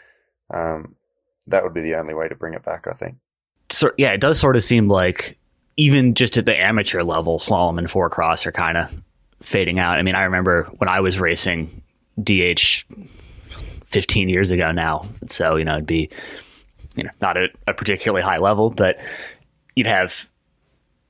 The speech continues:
Speaker 2: a lot of the East Coast races. You'd have, uh, you know,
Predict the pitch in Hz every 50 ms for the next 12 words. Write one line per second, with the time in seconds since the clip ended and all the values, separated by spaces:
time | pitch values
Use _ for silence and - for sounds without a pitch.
0 | _ _ _ - 113 104 104 107 98 107 101 107 - - - 104 101 - 104 98
1 | 95 98 - 104 104 101 107 95 87 92 92 92 92 82 - 95 90 87 87 85
2 | - - - - - _ _ _ _ _ _ - 85 82